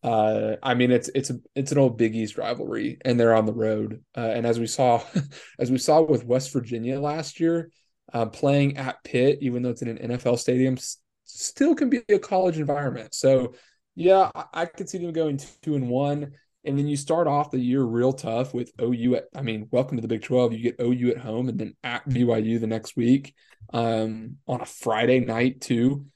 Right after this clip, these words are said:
Uh, so I could see them starting off really rough, but then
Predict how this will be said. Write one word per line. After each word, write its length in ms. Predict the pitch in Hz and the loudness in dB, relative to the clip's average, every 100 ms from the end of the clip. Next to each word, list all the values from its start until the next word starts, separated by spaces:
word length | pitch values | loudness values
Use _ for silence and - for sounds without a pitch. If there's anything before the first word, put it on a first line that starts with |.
| _ _ - | _ _ -6
Uh, 300 | 123 120 110 | -2 0 -2
so 180 | - - | -4 -4
I 100 | 139 | -2
could 180 | 139 127 | -4 -6
see 220 | - 175 | -4 -2
them 220 | 208 233 | 0 -2
starting 500 | 180 - - 131 139 | -4 -8 2 4 4
off 260 | 135 127 - | 2 0 -2
really 220 | 120 117 | 0 0
rough, 320 | 110 110 110 - - | 0 -2 -4 -8 -10
but 180 | 117 | -10
then 520 | - 127 151 190 208 | 0 2 4 2 -2